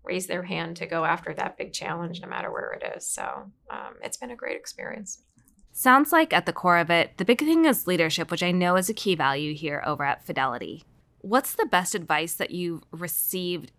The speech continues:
Speaker 2: from a leader or as a leader? And along with that, what's the best advice that you've given someone?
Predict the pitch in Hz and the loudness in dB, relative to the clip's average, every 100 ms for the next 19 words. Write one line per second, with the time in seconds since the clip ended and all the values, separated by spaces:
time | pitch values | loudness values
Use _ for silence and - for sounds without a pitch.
0 | _ - 202 226 226 214 214 - 160 - | _ 2 2 2 0 0 0 -2 -6 -8
1 | 156 160 151 151 - - - - _ _ | -4 -4 -6 -8 -8 -8 -10 -14 _ _
2 | - 190 190 - _ _ 214 208 220 269 | 0 2 2 -4 _ _ 4 8 8 6
3 | 262 185 165 - - 185 190 - 208 156 | 0 2 2 2 2 2 2 0 2 2
4 | 147 185 160 156 151 - 156 147 - 160 | 2 -2 0 0 0 -4 -2 -4 -2 -2
5 | - - - - - - | -2 -4 -4 -4 -4 -4